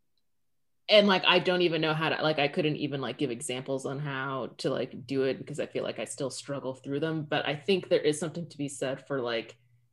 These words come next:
if something isn't serving you, and I don't mean, like,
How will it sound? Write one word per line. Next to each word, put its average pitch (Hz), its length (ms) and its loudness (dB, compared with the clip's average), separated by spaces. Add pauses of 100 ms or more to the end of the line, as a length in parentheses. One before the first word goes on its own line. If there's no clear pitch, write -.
(100)
if 151 80 -8
something 196 600 2
isn't 156 340 0 (400)
serving 156 460 -2
you, 156 200 0
and 139 80 0
I 139 60 -2
don't 139 220 -2
mean, 135 140 -4
like, 123 320 -8